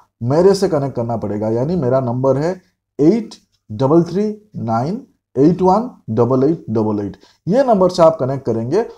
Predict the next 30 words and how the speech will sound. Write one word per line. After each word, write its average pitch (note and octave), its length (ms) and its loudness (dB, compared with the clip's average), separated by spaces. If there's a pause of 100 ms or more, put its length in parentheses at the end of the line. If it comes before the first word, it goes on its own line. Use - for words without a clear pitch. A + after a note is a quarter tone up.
(120)
उसके D3 260 -2
बाद D#3+ 220 4
हम D#3 160 0
one A#2+ 240 0
to C#3+ 100 0
one C3+ 180 0
बात B2 260 -4
करते D#3+ 280 0
हैं G3 240 -2 (220)
और C#3 220 0
फिर D#3+ 120 0
हम D3 220 -2
बैकएंड A#2 380 -2
से C#3+ 120 -4
आपको C3+ 260 -4
कोर्स G#2 300 -6
का A2 120 -2
एक्सेस G2 280 -8
देते F#2 280 -10
हैं। F#2 160 -8 (300)
लेकिन D3 380 2 (260)
आपको B2+ 380 0
प्ले C3 280 0
स्टोर D#3 260 -2
के F#3+ 120 0
through B2+ 340 0
में A#2+ 80 -2
ही D3+ 220 0
जाना B2 260 4
पड़ेगा। F#2+ 440 -8